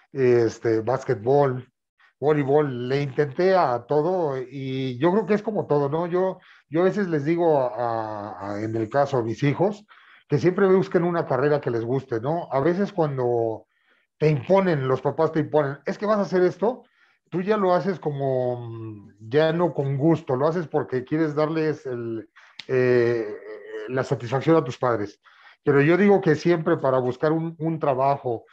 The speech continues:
un deporte, un, eh, música, lo que te guste, la artisteada, te tiene que gustar.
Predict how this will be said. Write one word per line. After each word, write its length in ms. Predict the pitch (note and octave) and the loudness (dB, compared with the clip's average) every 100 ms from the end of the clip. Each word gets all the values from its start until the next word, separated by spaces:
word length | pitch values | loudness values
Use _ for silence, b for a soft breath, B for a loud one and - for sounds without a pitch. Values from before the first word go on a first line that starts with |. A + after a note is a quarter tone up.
| b b - | b b -12
un 360 | C3+ D3+ D#3+ | -6 -2 0
deporte, 800 | C#3+ C3+ C3+ D3+ C#3+ - A#2+ G#2+ b b b | 0 2 4 4 2 0 -2 -2 b b b
un, 540 | C3+ D3+ D#3+ D#3 D3+ C3+ | -2 0 0 -2 -4 -6
eh, 240 | B2+ A#2+ | -6 -4
música, 500 | C3+ E3 F3+ - C#3+ | 2 4 2 0 0
lo 140 | C3+ C3 | 0 2
que 80 | D3 | 2
te 100 | D3 | 2
guste, 360 | E3 F3 D#3 | 2 2 0
la 100 | C3+ | 0
artisteada, 720 | C3 B2 A2+ E3 E3 G3 - - | -2 -4 -4 0 2 2 -2 -8
te 100 | B2 | -6
tiene 260 | D#3 D#3+ | -4 -4
que 100 | D3+ | -2
gustar. 440 | D3 C#3 - G#2+ | -2 -2 -4 -8